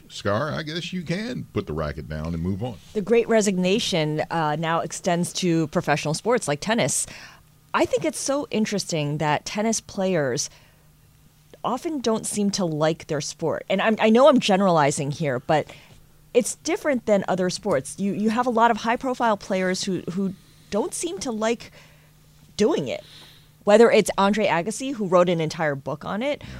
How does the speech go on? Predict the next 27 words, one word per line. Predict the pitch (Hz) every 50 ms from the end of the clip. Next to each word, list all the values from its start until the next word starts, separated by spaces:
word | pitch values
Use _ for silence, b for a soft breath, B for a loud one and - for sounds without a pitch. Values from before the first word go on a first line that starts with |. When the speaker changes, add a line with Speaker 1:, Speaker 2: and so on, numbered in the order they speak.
| B B B
Speaker 2:
or, | - 214 214 208 196 190 190 - -
um, | - 175 165 165 160 156 156 156 151 - - _ _ - - _ _ _ - -
now | 185 185 165 165 160 147
Barty, | 143 147 151 156 190 240 277 285
right, | 226 170 156 190 240 214 - -
retiring | 165 156 - - 165 160 160 160
at | 135 -
age | - 165 143 -
twenty-five. | - - 175 156 160 - 185 180 202 196
She | 262 269
didn't | 359 320 233
say | 262 226 190
she | - 202
doesn't | 185 160 165 160 156
like | 208 254 202 208
it, | 175
but | - 175 185
there's | 214 220 -
something | - 302 - 453 427 330
about | 214 - 190 180 180 180
it | 185 180
that's | 175 156 - -
very | 190 190 185 190 185 180 185 180 165 B B B B B B B B B B
isolating | 240 269 294 - - 254 269 269 262 254 254 262 262 254 254 254 240 -
and | - 170 175 170 165 165 165 165 160 185
lonely | 202 233 247 247 247 247 247 247 240 240 240 - -
and | - - 170 165 170 170 170 - -